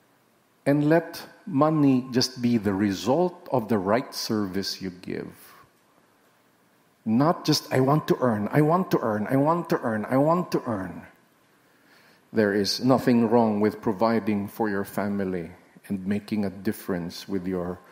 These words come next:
resources. But we are not greedy for gain. We approach it more of, "It is, if it is God's will."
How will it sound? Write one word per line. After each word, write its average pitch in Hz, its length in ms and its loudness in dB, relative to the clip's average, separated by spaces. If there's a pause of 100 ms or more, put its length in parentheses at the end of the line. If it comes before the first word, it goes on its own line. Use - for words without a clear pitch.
(180)
resources. - 1120 -6 (1120)
But 110 480 -2
we 113 160 2
are 104 180 0
not 101 400 -4
greedy 101 760 -4 (300)
for 107 320 -8
gain. 92 580 -4 (1400)
We 131 140 4
approach 165 560 2
it 135 180 0
more 127 300 4
of, 117 400 -2
"It 202 240 -6
is, - 260 -2
if 156 220 -4
it - 240 -4
is - 240 -6
God's - 500 -10
will." 90 340 -12